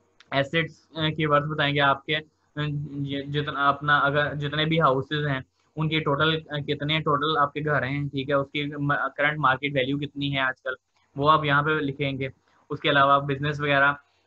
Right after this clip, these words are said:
आपके कोई हैं तो वो यहाँ आप लिखेंगे कितने हैं business और उनकी total value कितनी है।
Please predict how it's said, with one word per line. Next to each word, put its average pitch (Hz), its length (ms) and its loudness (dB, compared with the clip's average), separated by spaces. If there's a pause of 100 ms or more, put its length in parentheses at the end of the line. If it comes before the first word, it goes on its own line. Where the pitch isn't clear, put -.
आपके 143 240 4
कोई 143 180 0
हैं 135 260 -2
तो 139 180 -4
वो 131 240 -4 (100)
यहाँ 139 320 4
आप 135 140 2
लिखेंगे 139 320 -2
कितने 139 460 -6
हैं 143 200 0
business 139 340 -2
और 139 120 2
उनकी 139 260 -4
total 135 500 -2 (100)
value 131 280 -2
कितनी 135 300 -4
है। 131 140 -4